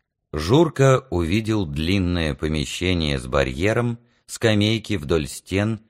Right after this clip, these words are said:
поникших людей на этих скамейках.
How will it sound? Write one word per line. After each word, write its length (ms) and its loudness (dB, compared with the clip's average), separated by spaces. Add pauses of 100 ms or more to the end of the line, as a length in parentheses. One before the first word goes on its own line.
(140)
поникших 640 0
людей 440 -2
на 200 -2
этих 220 -12
скамейках. 640 -8